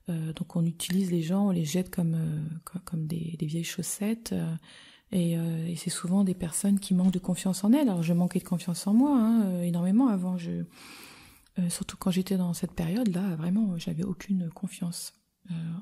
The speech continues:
en rien. Là, ça, c'était avant mon éveil spirituel, tout ça. Et donc, utiliser les gens à des fins jubilatoires, euh,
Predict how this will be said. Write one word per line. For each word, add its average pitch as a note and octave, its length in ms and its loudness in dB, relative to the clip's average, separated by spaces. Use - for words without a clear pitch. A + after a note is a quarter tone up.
en E3 80 -4
rien. F3 320 -2
Là, F3 380 0
ça, - 120 -6
c'était - 220 -6
avant E3+ 160 -2
mon E3 180 -2
éveil D#3 220 -6
spirituel, E3 480 -10
tout - 140 -14
ça. - 200 -8
Et F3+ 60 2
donc, G#3 200 4
utiliser F#3 340 2
les F3 120 2
gens G#3 220 4
à A3+ 80 4
des E3+ 140 -2
fins G3+ 240 2
jubilatoires, F3 880 0
euh, D#3+ 180 -6